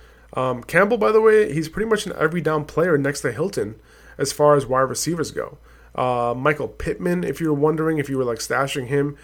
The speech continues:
he was fourth in snaps in terms of Colts wide receivers.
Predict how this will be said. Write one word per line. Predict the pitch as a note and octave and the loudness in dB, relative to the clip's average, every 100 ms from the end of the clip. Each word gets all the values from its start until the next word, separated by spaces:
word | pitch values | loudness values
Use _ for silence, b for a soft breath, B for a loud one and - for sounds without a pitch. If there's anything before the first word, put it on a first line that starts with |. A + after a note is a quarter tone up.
| B B B | B B B
he | G3 | 0
was | F#3 | 0
fourth | - - B2+ D3 D3+ - | -2 -8 2 2 2 -6
in | D3+ | -8
snaps | C#3+ D3+ D3+ D3+ - - b b b b | -4 -2 -2 -4 -10 -12 b b b b
in | - C#3+ | -6 -6
terms | - D3 C#3 | 0 0 2
of | C3+ - | -2 -6
Colts | - C3+ C3+ C3+ | 0 2 2 0
wide | C3 C3 | 0 0
receivers. | - - C#3 D#3 D#3 | 0 -2 -2 -4 -6